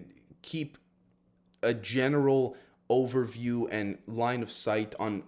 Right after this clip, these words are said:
just a handful of subjects that you're interested in and focus on those in the long term. Follow up on the story every other day, every two or three days. Follow up on that over, the overall developments of those stories, et cetera, et cetera. Because again,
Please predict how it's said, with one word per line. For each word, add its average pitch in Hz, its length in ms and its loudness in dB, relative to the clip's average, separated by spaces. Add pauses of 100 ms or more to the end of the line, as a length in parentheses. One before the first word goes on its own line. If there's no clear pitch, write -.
just 160 200 -2
a 147 40 -2
handful 147 380 -2
of 123 80 -4
subjects 117 460 -2
that 104 140 0
you're 113 280 0
interested 92 480 -6
in 80 160 -8 (240)
and 117 160 -2
focus 143 420 2
on 117 160 -2
those 113 440 0
in 104 140 -2
the 101 100 -2
long 104 240 -4
term. 82 300 -10 (260)
Follow 120 340 2
up 127 140 2
on 120 100 2
the 113 60 -4
story 117 420 0
every 107 380 -2
other 101 180 -2
day, 123 460 0
every 104 240 -2
two 110 200 -4
or 98 80 0
three 123 240 -6
days. 110 440 0 (200)
Follow 117 340 2
up 107 140 0
on 104 140 -2
that 101 180 -2
over, 107 280 0
the 101 180 -8
overall 107 340 2
developments 110 560 -2
of 107 120 -4
those 107 180 -2
stories, 107 400 -4
et 92 80 -10
cetera, 101 260 -4
et - 60 -12
cetera. 101 340 0
Because 104 320 -6
again, 110 280 -4